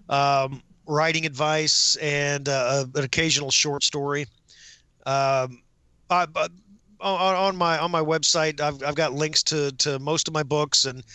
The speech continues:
and to, uh, you know, all my, or m-, all my T V and, and radio appearances, and you can find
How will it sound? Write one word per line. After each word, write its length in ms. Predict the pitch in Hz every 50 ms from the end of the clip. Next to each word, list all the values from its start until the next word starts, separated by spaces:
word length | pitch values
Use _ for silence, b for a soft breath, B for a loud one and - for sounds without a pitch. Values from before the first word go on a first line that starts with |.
| B B B B B B
and 260 | 170 175 185 185 180 -
to, 360 | - 190 196 196 196 190 190
uh, 400 | 190 185 185 185 185 185 180 185 175 160 180 _ _ _ _ _ _ _
you 80 | - 180
know, 60 | 175
all 180 | 175 175 185 190
my, 240 | 180 175 170 165 151
or 120 | 170 170
m-, 540 | 160 160 160 175 190 185 175 180 180 180 175
all 140 | - 180 185
my 120 | 175 165
T 240 | 160 - - 202 196
V 240 | 180 175 185 180 170
and, 160 | 165 156 156
and 220 | 151 151 156 151 143
radio 360 | 160 185 202 190 165 147 139
appearances, 720 | 139 - - 151 143 135 143 135 - 147 160 175 175 147
and 140 | 147 131 117 B B B B B B B B
you 100 | B 151 160
can 80 | 165
find 440 | - - 170 165 160 156 151 147 143